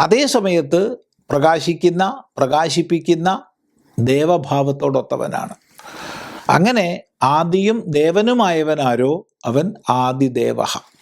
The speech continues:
ഇവിടെ വിശേഷമായൊരു, ഒരു അർത്ഥം ഭാഷ്യകാരൻ പറഞ്ഞു തരുന്നുണ്ട്. സർവഭൂതാനി ആദീയന്തേ അനേന ഇതി ആദിഹി, ആദിഹി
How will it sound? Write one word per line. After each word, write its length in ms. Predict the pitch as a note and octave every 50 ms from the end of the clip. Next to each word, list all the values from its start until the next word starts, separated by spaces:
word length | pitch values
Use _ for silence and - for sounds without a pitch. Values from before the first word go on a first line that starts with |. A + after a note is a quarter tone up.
| - - - - - - - - - - - - - - - - -
ഇവിടെ 240 | - G3 G3 G#3 F#3+ G3 G3+ - -
വിശേഷമായൊരു, 760 | - - F#3 G3 G3+ F3+ - G#3 G#3+ G3+ G3+ G3 G3 F#3+ G3 F#3 - -
ഒരു 120 | E3+ F3 F3 E3+ D#3
അർത്ഥം 280 | C#3 C#3+ - - E3 C3 G2+ - _ _ _ -
ഭാഷ്യകാരൻ 640 | - C#3+ C#3+ C3+ - E3 D#3+ D#3+ D#3+ D#3 D#3+ E3 E3 - - -
പറഞ്ഞു 240 | C#3 C#3 C#3+ D#3 F3 E3+
തരുന്നുണ്ട്. 480 | D#3 C#3+ C#3 C#3 C3+ B2 A2+ G#2 B2 D#3 - - - _ _ _ _ _ _ _ _ _ _ _ _ _ - - - - - - - - - - - - - - - - - - - - - - - - - - - - - - - - - - - -
സർവഭൂതാനി 960 | - E3+ E3 E3+ F3+ A3+ A#3+ G#3+ F3 F3+ G3 G3+ G#3 G#3 G#3 G#3+ A3 A3 F#3+ C#3+ C#3 D#3+ - - _ -
ആദീയന്തേ 760 | C3+ D3+ D#3+ E3+ E3 G3 G3+ G3 G3+ G#3 G3+ G3+ G3 G#3 A3 G#3 - -
അനേന 300 | D3+ D#3 D#3+ E3 F3 F3+ - - - D#3
ഇതി 200 | C#3+ C#3+ E3+ D#3+ B2+ C3 - - - A#2+ B2+
ആദിഹി, 440 | C3 C3 B2+ C#3 C3 G#2+ A#2+ D3 D#3+ E3 - - _ _ _ _ _ _ _ _ _ _ _ _ - - - - - - - - - - - - - D3+ D3 E3+
ആദിഹി 320 | F#3 F#3 A3 F#3+ G3+ B3